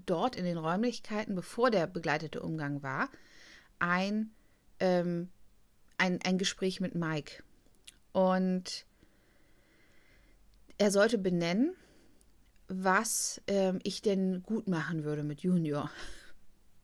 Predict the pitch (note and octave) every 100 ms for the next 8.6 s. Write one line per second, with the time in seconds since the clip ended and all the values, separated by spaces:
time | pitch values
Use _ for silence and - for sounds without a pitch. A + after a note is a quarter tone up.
0 | _ - - - - - - - - _
1 | - E3+ D3 - - - A3 - - -
2 | A#5 A#5+ - - - - - - - -
3 | - - - - - - - G3+ A3 G3+
4 | G3 F#3 F#3+ F#3+ F#3+ - G2 - - -
5 | G3+ G#3+ A#3+ A3+ G3+ G3+ G3+ G#3+ - G#3
6 | A3 G3 F3+ - - - - - - -
7 | - - - - - - - - - G#3
8 | G3+ G3 G3 F#3+ F#3+